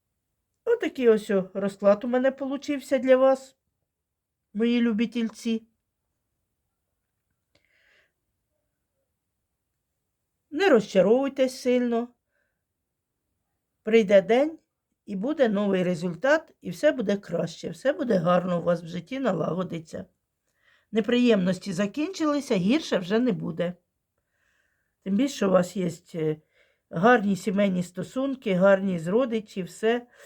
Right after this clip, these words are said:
І в роботі у вас все добре. Ви поступово піднімаєтеся. І допомога є від рідних і близьких людей.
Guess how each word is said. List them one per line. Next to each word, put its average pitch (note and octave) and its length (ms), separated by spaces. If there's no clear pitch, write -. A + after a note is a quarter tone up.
І F4+ 80
в E4 60
роботі A3 440
у G3 60
вас G3 200
все - 220
добре. F#3+ 440
Ви A3 140
поступово A3 680
піднімаєтеся. F3 1120
І F4 100
допомога G3 600
є F#3 220
від F#3 440
рідних F3+ 600
і G3 120
близьких F#3+ 600
людей. F#3 460